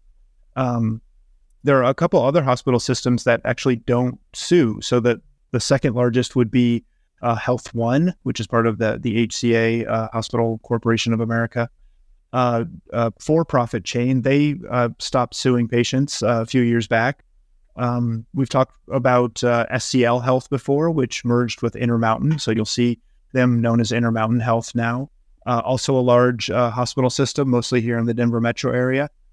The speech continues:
They, uh, when, when they completed their merger with, um, Intermountain in, uh, in late twenty twenty-two, they stopped suing patients.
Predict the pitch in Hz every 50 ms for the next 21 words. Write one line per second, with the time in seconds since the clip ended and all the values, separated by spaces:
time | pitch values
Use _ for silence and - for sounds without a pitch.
0 | _ _ - 113 123 123 131 139 143 143 143 139 120 110 123 127 123 123 123 123
1 | 123 123 110 - _ - 120 127 127 127 123 123 123 120 120 _ 123 123 120 120
2 | 120 - - 123 - 131 131 123 123 120 123 120 117 120 127 117 120 120 117 110
3 | 117 117 120 - - - - - _ 110 113 113 113 113 113 113 113 _ _ _
4 | _ - 131 127 123 117 113 110 117 127 135 139 139 131 123 113 113 117 117 113
5 | 113 110 - 113 110 107 107 - _ 123 - - 120 117 117 120 120 113 - -
6 | 123 120 123 113 - 123 117 117 107 - 135 147 165 135 120 113 120 117 - -
7 | 135 123 127 - _ - - - - 131 131 135 143 147 143 - 147 147 - -
8 | 180 190 190 - -